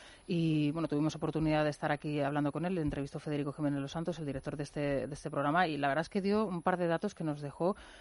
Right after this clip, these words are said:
eh, asombrados, ¿no? El primero de ellos, que, eh, entre cuatro y cinco millones de venezolanos, eh, de, de, de venezolanos, sí, de colombianos, perdón,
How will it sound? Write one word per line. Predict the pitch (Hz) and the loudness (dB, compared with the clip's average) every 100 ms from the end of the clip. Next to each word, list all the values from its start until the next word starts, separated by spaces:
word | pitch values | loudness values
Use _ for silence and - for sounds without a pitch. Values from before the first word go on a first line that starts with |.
| - - | -20 -8
eh, | 151 143 143 139 | -4 -2 -2 -2
asombrados, | 151 165 151 196 165 131 | -6 -6 2 4 4 2
¿no? | 156 - | -2 -4
El | 139 | -6
primero | - 147 185 208 | -4 -2 0 2
de | |
ellos, | 220 220 277 - | 2 0 -4 -4
que, | 165 | -2
eh, | 147 139 - | 0 0 -2
entre | 147 147 | -6 -8
cuatro | - 202 - 262 | 2 2 4 2
y | 202 170 | 4 0
cinco | - 196 196 214 208 202 | 0 -2 2 2 4 4
millones | 190 185 185 175 156 | 2 2 2 0 2
de | 170 165 160 156 | 4 4 2 2
venezolanos, | 156 147 - 156 165 196 - - - | 2 2 0 2 4 2 -4 -14 -6
eh, | 160 147 143 143 143 139 135 135 | -2 0 0 0 0 0 -2 -2
de, | 139 143 147 | -4 0 -2
de, | 147 147 139 143 139 | 0 0 0 0 -2
de | 139 135 139 | -4 -4 -2
venezolanos, | 143 143 - 151 196 208 | -2 -2 0 0 0 -2
sí, | 208 | -2
de | 196 170 | 0 2
colombianos, | 160 165 196 - | 4 6 4 2
perdón, | 160 165 | 0 0